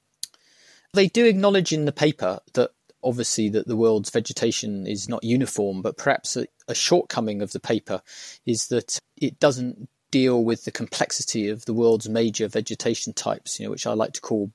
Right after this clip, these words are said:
biomes. It doesn't really distinguish that in the tropics we have different major formations, tropical rainforests,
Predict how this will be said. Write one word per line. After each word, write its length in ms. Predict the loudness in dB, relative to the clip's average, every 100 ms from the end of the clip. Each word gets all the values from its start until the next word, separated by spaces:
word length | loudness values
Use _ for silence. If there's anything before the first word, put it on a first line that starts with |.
| -2
biomes. 560 | 0 -2 -6 -8 -8
It 120 | -6 -2
doesn't 260 | -2 -2
really 540 | 0 4 4 4 2 -2
distinguish 640 | -2 0 0 -2 -4 -6
that 120 | -10
in 100 | -10
the 60 | -6
tropics 520 | -6 -6 -8 -8 -8
we 100 | -8
have 240 | -8 -4
different 320 | -4 -4 -4 -2
major 240 | -2 -4
formations, 720 | -4 -4 -2 -4 -6 -10 -8
tropical 340 | -8 -6 -2
rainforests, 800 | 0 0 -2 -4 -4 -6 -8 -8